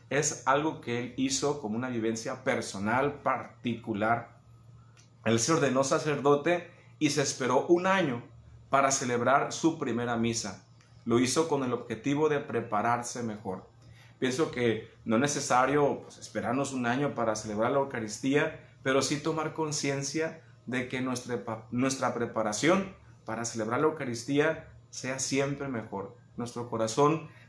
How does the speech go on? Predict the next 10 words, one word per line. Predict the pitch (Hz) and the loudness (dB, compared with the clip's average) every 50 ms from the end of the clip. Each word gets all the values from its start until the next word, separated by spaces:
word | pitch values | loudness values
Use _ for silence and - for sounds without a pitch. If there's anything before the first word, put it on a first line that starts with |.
| - | -10
que | - 131 | -8 -6
siempre | 113 - 143 135 139 147 - 147 147 | -4 0 2 2 2 0 0 -2 -2
esté | 143 - - 139 139 | -2 -2 -2 -4 -4
más | 135 127 131 139 147 147 147 | -2 -4 -4 -4 -6 -6 -8
disponible | 165 147 - - 117 110 113 120 117 123 139 156 165 165 - - - - - _ - | -8 -10 -8 -8 -6 -4 -4 -2 -2 -2 -4 -4 -4 -6 -10 -16 -20 -20 -18 _ -4
para | 117 120 123 117 | -2 0 0 -2
celebrar | - 120 107 107 107 113 120 127 139 143 139 - - - - - - - | -2 -4 -4 -4 -2 2 4 6 6 6 4 2 -6 -14 -20 -20 -12 -4
los | 110 120 117 117 - - | -2 -2 -2 -2 -6 -10
santos | - - - 135 127 131 131 123 - - - 131 135 135 135 - - - | -10 -4 -2 0 0 0 0 -4 -8 -10 -4 -2 -2 -2 -2 -6 -12 -6
misterios. | 107 113 117 113 104 - - - - 113 110 107 104 104 101 101 98 95 - - - | -2 0 0 0 -2 -4 -8 -6 -2 -2 0 0 0 -2 -2 -4 -4 -8 -10 -16 -20